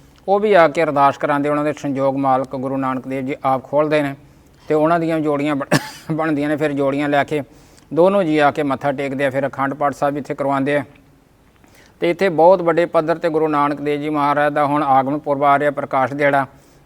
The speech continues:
ਬਹੁਤ ਵੱਡੇ ਪੱਧਰ 'ਤੇ ਮਨਾਉਣਾ। ਗੁਰੂ ਨਾਨਕ ਦੇਵ ਜੀ ਮਹਾਰਾਜ ਦਾ ਆਗਮਨ ਪੁਰਬ, ਵਿਸਾਖੀ ਦਾ ਦਿਹਾੜਾ, ਵਿਆਹ ਪੁਰਬ, ਇਹ ਜਿਹੜੇ ਵੱਡੇ ਵੱਡੇ ਆਪਾਂ ਤਿਉਹਾਰ ਨੇ ਬਾਬੇ ਨਾਨਕ ਦੇ, ਗੁਰੂ ਗੋਬਿੰਦ ਸਿੰਘ ਜੀ ਮਹਾਰਾਜ ਦੇ ਵਿਸਾਖੀ ਦਾ ਦਿਹਾੜਾ, ਵਿਆਹ ਪੁਰਬ,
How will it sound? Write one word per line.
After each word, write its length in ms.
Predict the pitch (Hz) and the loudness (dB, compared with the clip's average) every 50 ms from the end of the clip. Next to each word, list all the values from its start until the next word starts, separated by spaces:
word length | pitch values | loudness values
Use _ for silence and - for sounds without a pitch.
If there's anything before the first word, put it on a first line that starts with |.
| _ 143 | _ 0
ਬਹੁਤ 220 | 139 147 160 160 | 2 2 2 2
ਵੱਡੇ 240 | 156 156 147 156 156 | 0 0 0 0 -2
ਪੱਧਰ 280 | 143 151 156 147 160 | -2 -2 -2 -2 -4
'ਤੇ 160 | 151 - 165 156 | -2 -2 -2 -2
ਮਨਾਉਣਾ। 400 | 151 151 147 147 143 147 139 135 - - - _ _ _ - 139 | 0 0 0 0 0 -2 -4 -6 -12 -20 -20 _ _ _ -4 -2
ਗੁਰੂ 200 | 151 160 165 156 | 0 0 2 2
ਨਾਨਕ 400 | 147 143 143 143 151 151 - 151 | 2 4 4 2 2 0 -4 -4
ਦੇਵ 260 | 143 147 147 143 139 | -4 -4 -2 -4 -4
ਜੀ 120 | 147 151 | -4 -4
ਮਹਾਰਾਜ 560 | 147 147 143 139 143 143 143 135 139 139 135 | -2 0 0 0 2 2 2 2 2 2 0
ਦਾ 300 | 135 147 143 143 139 139 - _ _ _ _ _ _ - | 0 2 2 2 0 -2 -6 _ _ _ _ _ _ 0
ਆਗਮਨ 320 | 139 139 139 135 151 165 156 | 2 4 4 4 2 -2 -2
ਪੁਰਬ, 360 | - 156 151 147 147 139 147 | 0 2 2 2 2 2 0
ਵਿਸਾਖੀ 420 | 143 - - 139 135 - - 156 | 0 0 0 -2 -2 -2 -4 -2
ਦਾ 140 | 143 156 151 | 0 0 2
ਦਿਹਾੜਾ, 460 | 139 147 143 139 143 139 135 139 139 | 2 2 2 4 4 6 6 6 4
ਵਿਆਹ 320 | 131 123 135 147 156 170 156 | 4 2 4 4 6 4 4
ਪੁਰਬ, 460 | - 151 143 151 143 147 147 139 139 - - _ _ _ _ _ 190 | 2 0 -2 0 2 2 0 0 -2 -6 -14 _ _ _ _ _ 0
ਇਹ 80 | 190 | 0
ਜਿਹੜੇ 180 | 196 196 196 190 | 2 2 0 0
ਵੱਡੇ 260 | 156 151 143 147 151 | 2 0 2 2 0
ਵੱਡੇ 380 | 151 151 151 156 160 160 160 151 | 0 0 0 0 2 2 2 0
ਆਪਾਂ 380 | 147 143 135 151 147 147 147 | 0 -2 -2 -2 -2 -2 -2
ਤਿਉਹਾਰ 340 | 135 139 147 151 143 131 123 | -2 -2 2 4 4 4 4
ਨੇ 120 | 131 139 | 2 -2
ਬਾਬੇ 320 | 139 135 135 135 135 143 143 | 0 0 0 0 0 -2 -2
ਨਾਨਕ 320 | 139 131 131 135 135 131 | -2 -2 -2 -2 -4 -6
ਦੇ, 280 | 135 139 139 139 139 135 - - - _ _ - 143 | -6 -4 -4 -4 -4 -6 -8 -14 -20 _ _ -6 -4
ਗੁਰੂ 200 | 147 156 151 139 | -2 -2 0 0
ਗੋਬਿੰਦ 300 | 139 139 135 143 143 135 | 0 0 0 0 -2 -4
ਸਿੰਘ 200 | - 147 143 139 | -6 -6 -6 -4
ਜੀ 80 | 143 | -4
ਮਹਾਰਾਜ 360 | 139 143 139 139 139 139 139 | -2 0 0 0 0 0 -2
ਦੇ 80 | 139 139 | -2 -4
ਵਿਸਾਖੀ 440 | 135 135 - - 139 131 - - 147 | -4 -4 -4 -2 -4 -4 -4 -6 -4
ਦਾ 160 | 139 143 143 | -2 -2 0
ਦਿਹਾੜਾ, 320 | 135 143 139 131 135 135 | 0 0 0 2 0 0
ਵਿਆਹ 220 | 131 131 135 147 147 | 0 0 0 0 0
ਪੁਰਬ, 320 | 147 147 139 139 135 143 | 0 -2 -4 -4 -6 -10